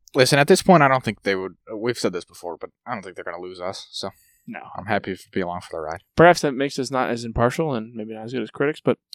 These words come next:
Speaker 1: Who cares?
Speaker 2: who cares? That show's never been that critical about the things you like anyway. But it's, if we don't like it, oh boy, we'll tear it to
Speaker 1: I
Speaker 2: shreds.
Speaker 1: really do, though,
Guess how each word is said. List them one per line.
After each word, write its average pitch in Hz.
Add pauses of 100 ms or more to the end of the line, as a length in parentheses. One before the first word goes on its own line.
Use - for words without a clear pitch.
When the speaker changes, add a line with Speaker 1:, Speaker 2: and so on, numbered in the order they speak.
Speaker 1:
Who 107
cares? -
Speaker 2:
who 151
cares? -
That 113
show's 135
never 160
been 147
that 147
critical 123
about 120
the 123
things 147
you 147
like 147
anyway. 113
But 110
it's, -
if -
we 131
don't 151
like 185
it, 220 (220)
oh 135
boy, 123
we'll 110
tear 123
it 120
to 135
Speaker 1:
I 220
Speaker 2:
shreds. 247
Speaker 1:
really 226
do, 131
though, 95